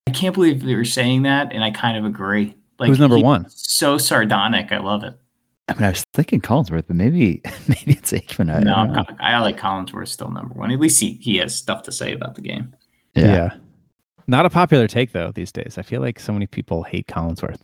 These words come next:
Speaker 2: I don't get it. I get he's, like, he can be over the top sometimes about how good a player is, but
Speaker 3: He's just so on top of it. Like, he'll give you nuggets, like, right
Speaker 2: Yeah.
Speaker 3: after a play occurs.
Speaker 1: Yeah.
Speaker 3: Like, "Watch this guy, make this play." I don't know.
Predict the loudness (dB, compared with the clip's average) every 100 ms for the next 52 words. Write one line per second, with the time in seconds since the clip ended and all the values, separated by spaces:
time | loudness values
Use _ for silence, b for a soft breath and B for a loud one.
0 | _ -4 -4 -4 -6 -8 _ 0 4 4
1 | 6 4 2 -2 -20 _ _ _ _ _
2 | -4 -2 -2 0 0 -2 -8 -8 -8 -6
3 | -10 -6 -6 -6 -6 -4 -6 -8 -4 0
4 | 0 0 0 0 0 -4 -8 -8 -6 -6
5 | _ b b b b b -4 -2 0 0
6 | 4 4 4 2 -2 -2 0 2 2 4
7 | 4 4 2 0 -4 -2 2 2 -2 -8
8 | -4 -2 -2 -2 -2 -2 -2 -2 -4 -4
9 | -4 -4 -6 -8 -4 -2 0 0 -2 -4
10 | -8 -8 -8 -6 -8